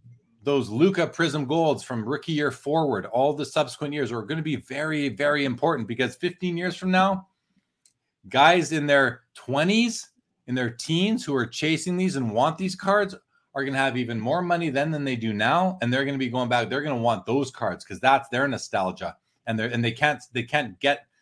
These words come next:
the, the, that card from twenty thirty-five or twenty forty or whatever it'll be. So I think that people who are really keen and, and really, uh, sharp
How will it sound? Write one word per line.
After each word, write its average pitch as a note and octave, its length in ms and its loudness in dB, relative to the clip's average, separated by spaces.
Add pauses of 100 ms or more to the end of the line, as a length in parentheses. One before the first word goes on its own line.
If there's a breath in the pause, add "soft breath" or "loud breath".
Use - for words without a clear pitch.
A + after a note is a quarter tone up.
(240)
the, A2+ 220 -6
the, A#2+ 260 -2
that B2 300 4
card C3+ 340 2
from G#2 140 -10
twenty A#2 360 -2
thirty-five G#2+ 680 0
or F#2+ 60 -10
twenty G2 320 -6
forty G2+ 420 -4
or F#2 60 -4
whatever F#2 300 -2
it'll F2 120 -8
be. A#2 260 -4 (200)
So A2+ 420 0 (520)
I C3+ 160 -2
think D3+ 240 -4
that A#2 260 -2 (1600)
people F#3 320 2
who D#3 120 2
are C3 120 4
really C#3+ 520 0 (260)
keen D3+ 520 0
and, A#2+ 340 2
and A2+ 240 -2
really, C3+ 400 -2
uh, A#2 140 0
sharp D#3+ 520 0